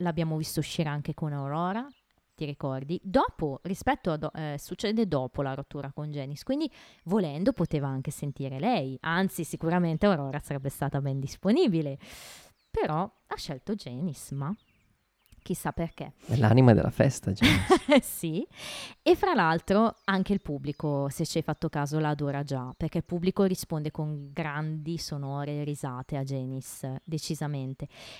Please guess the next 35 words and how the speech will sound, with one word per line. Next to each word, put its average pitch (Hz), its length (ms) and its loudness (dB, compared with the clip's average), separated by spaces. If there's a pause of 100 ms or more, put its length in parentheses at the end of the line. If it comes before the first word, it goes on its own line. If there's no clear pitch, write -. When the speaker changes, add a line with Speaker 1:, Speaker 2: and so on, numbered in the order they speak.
Speaker 1:
Ehm, 185 460 4 (180)
hai 226 140 4
notato 269 320 4
che - 140 -2
Chandler 175 420 0
parla 170 340 0
del 175 200 0
pavone? 180 580 2 (560)
Speaker 2:
Sì. - 280 4 (480)
Speaker 1:
A 190 100 0
un'invitata, 170 800 0
sì. - 40 0
Speaker 2:
Assolutamente 127 760 4
sì. - 160 -6
Speaker 1:
E 269 60 2
ti 320 100 4
avevo 302 240 6
detto 180 260 2
che 180 120 -4
tornava, 156 500 -2
in 165 60 -6
realtà 165 260 -2
è - 20 4
l'ultima 143 400 2
volta 127 320 -4
che 135 100 -6
torna, 139 360 -6
però 480 240 0
Speaker 2:
Ah. 110 420 4
Speaker 1:
vedi, - 240 -6
questo - 300 4
aneddoto 208 500 2
del 202 200 4
pavone, 180 760 4
boh. 156 240 -4